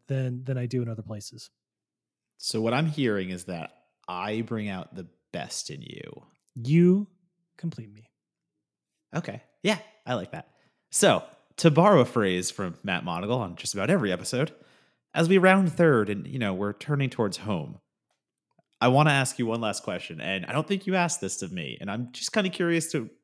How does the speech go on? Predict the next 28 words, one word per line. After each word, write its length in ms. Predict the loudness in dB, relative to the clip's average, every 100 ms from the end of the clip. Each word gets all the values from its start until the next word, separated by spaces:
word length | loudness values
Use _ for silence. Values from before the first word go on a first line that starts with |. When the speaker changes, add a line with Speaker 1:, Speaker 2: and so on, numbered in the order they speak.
| _
Speaker 2:
how 140 | -4
you 120 | -2
respond 360 | -2 -2 -4 -4
to 40 |
this. 280 | -8 -10 -12 _ -6
Speaker 1:
Mm-hmm. 220 | -6 -6 -10 _ _
Speaker 2:
What 360 | -10 2 4 6
is 440 | 2 -2 -4 -10 -20 -8
one 400 | 2 4 4 2
goal 360 | 2 2 2 -2
that 140 | -6
you 100 | -6
still 260 | -6 -6 -6
have 300 | -6 -6 -8
for 100 | -10
Certified 460 | -8 -10 -10 -12
Forgotten? 380 | -12 -12 -12 -12 -8
You 60 |
know, 140 | -2 0
as 220 | 0 -2
we 220 | -2 -2
start 420 | 0 2 0 0
to, 420 | -4 0 0 -2 -6 _ _ _ -10
I, 100 | -10 -2
I 120 | 0 2
say 280 | 4 4
this 240 | 4 2 2
as 480 | 0 0 -4 -8